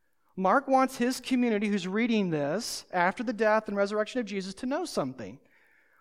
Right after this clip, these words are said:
Though Jesus is alive and though his spirit is, uh, with the church, and even though Christ's mission is being achieved,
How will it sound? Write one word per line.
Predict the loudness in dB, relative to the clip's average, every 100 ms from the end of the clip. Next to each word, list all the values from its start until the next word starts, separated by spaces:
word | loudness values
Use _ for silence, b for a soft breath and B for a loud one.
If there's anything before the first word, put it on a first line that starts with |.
| b
Though | 4 6 6
Jesus | 2 0 0 0
is | 0 2
alive | 4 6 6 6 4
and | 4
though | 4
his | 4
spirit | 0 -6 -2 0
is, | 0 0 -2 B B
uh, | 0 2 2
with | 2 2 4
the | 0
church, | -2 2 2 0 -2
and |
even | -2 2
though | 4 4
Christ's | 4 2 2 2
mission | 0 2 0 -4 B B
is | 2 6 4 2
being | -2 2 2
achieved, | 0 -4 -2 -4 -4